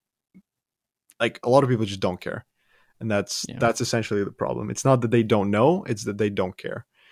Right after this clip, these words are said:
Speaker 1: So
Speaker 2: Because they're
Speaker 1: um,
Speaker 2: not directly affected by it. If,
Speaker 1: Yeah,
Speaker 2: if
Speaker 1: exactly.
Speaker 2: Ukraine went into Russia and did the things that, uh, and obviously they would never do this, but they did the atrocities that Russia
Speaker 1: Mm-hmm.
Speaker 2: is doing to Ukraine, then yeah, they'd give a shit. But,
Speaker 1: That's
Speaker 2: uh,
Speaker 1: true.
Speaker 2: you know, it's,
Speaker 1: Propaganda
Speaker 2: it's
Speaker 1: is a
Speaker 2: apathy.
Speaker 1: really scary
Speaker 2: Yeah.
Speaker 1: thing.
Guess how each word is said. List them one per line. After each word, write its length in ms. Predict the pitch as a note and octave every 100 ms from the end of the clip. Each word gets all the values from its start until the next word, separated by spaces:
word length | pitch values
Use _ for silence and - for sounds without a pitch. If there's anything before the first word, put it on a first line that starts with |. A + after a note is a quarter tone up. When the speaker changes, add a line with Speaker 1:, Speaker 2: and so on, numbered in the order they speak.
| _ _ _
Speaker 1:
So 480 | - - G2 F#2+ G2 - _ - _ -
Speaker 2:
Because 220 | G#3+ A3
they're 60 | G#3+
Speaker 1:
um, 20 |
Speaker 2:
not 160 | G#3 F#3
directly 340 | E3 F3 - D#3
affected 420 | - E3 - A2
by 180 | G2+ G2+
it. 120 | G2+
If, 120 | E3
Speaker 1:
Yeah, 100 | B2 -
Speaker 2:
if 140 | C3+
Speaker 1:
exactly. 280 | A#2 A2+ D3+
Speaker 2:
Ukraine 380 | C#3 F3 E3+ D3+
went 180 | C#3 C3+
into 280 | D3 D#3+
Russia 380 | D#3+ E3 E3+ F#3
and 220 | E3+ C#3+
did 160 | C3+ C3
the 100 | C3
things 400 | C#3+ C#3 D3 C#3
that, 240 | C3+ B2 A#2
uh, 60 | A#2+
and 180 | A#2+ A#2+
obviously 280 | A#2+ C3 B2
they 80 |
would 120 | A#2 A2+
never 160 | G#2+
do 160 | G#2+ C3
this, 180 | A2 -
but 140 | B2
they 100 | A2+
did 140 | A#2+
the 100 | A#2+
atrocities 580 | A#2 - B2 - C3+ C#3
that 140 | B2+ A2
Russia 400 | A#2 A#2+ B2+ A#2
Speaker 1:
Mm-hmm. 80 | -
Speaker 2:
is 140 | A2+
doing 280 | A2 A#2+ A#2+
to 120 | -
Ukraine, 400 | B2 - C#3+ E3+
then 160 | E3+ F3+
yeah, 160 | A3 C#3
they'd 220 | G#2+ C3
give 140 | E3+
a 60 | D3+
shit. 320 | - G2+ - - - - _
But, 160 | C3+ B2+
Speaker 1:
That's 120 | B2
Speaker 2:
uh, 300 | B2 A#2+ A#2+
Speaker 1:
true. 80 | C3+
Speaker 2:
you 100 | D#3+
know, 80 | C3+
it's, 20 | G#2
Speaker 1:
Propaganda 520 | C#3 B2 A#2+ A2 G#2
Speaker 2:
it's 100 | C3
Speaker 1:
is 60 |
a 40 | F#2+ F#2+
Speaker 2:
apathy. 160 | G2
Speaker 1:
really 280 | G2 F#2+ F#2 A2 _ _ _ -
scary 380 | - - F#2
Speaker 2:
Yeah. 80 | G1+
Speaker 1:
thing. 200 | - A#2+